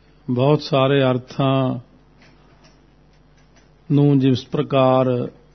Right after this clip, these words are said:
ਦਿਮਾਗ ਦੇ ਵਿੱਚ ਗੱਲ ਆਉਂਦੀ ਕਿ ਇਹਦਾ ਇਹ ਅਰਥ ਹੋਣਾ ਹੈ, ਇਹਦਾ ਇਹ ਅਰਥ ਹੋਣਾ ਹੈ, ਕਿਉਂਕਿ ਹਰੇਕ ਦੀ ਆਪੋ ਆਪਣੀ ਸੋਚ ਹੁੰਦੀ ਹੈ।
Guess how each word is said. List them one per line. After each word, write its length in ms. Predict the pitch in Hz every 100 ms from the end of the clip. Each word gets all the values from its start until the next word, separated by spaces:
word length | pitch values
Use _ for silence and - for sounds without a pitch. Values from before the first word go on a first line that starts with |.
| 160
ਦਿਮਾਗ 460 | 123 123 123 127
ਦੇ 160 | 127 131
ਵਿੱਚ 200 | 127 127
ਗੱਲ 300 | 127 127 127
ਆਉਂਦੀ 280 | 127 127 131
ਕਿ 200 | 135 131
ਇਹਦਾ 220 | 135 131
ਇਹ 180 | 139 143
ਅਰਥ 300 | 127 120 127
ਹੋਣਾ 360 | 127 127 127
ਹੈ, 60 | 127
ਇਹਦਾ 260 | 131 135
ਇਹ 160 | 135 147
ਅਰਥ 260 | 131 120 139
ਹੋਣਾ 380 | 123 127 127
ਹੈ, 160 | 110 113 - _ _ _ _ - - - _ - _ _ _ _ _ _ _ _ -
ਕਿਉਂਕਿ 320 | 156 170 175
ਹਰੇਕ 480 | 170 156 151 156 165
ਦੀ 180 | 160 165
ਆਪੋ 340 | 147 151 156
ਆਪਣੀ 320 | 147 151 151
ਸੋਚ 440 | 139 - 135 135 131
ਹੁੰਦੀ 460 | 120 110 110
ਹੈ। 60 | 101